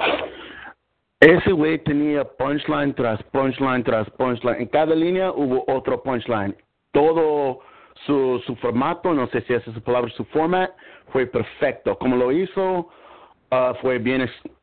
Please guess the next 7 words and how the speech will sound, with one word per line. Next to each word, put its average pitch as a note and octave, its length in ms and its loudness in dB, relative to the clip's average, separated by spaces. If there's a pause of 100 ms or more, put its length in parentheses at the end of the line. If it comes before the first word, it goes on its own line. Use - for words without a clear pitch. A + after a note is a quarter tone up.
(140)
estructurado. D3+ 960 0 (420)
Ah, B2+ 640 0 (360)
hasta D3+ 600 0
estaba D3+ 320 -2
usando D#3+ 480 -2
cosas D#3 480 -2
que B2 880 0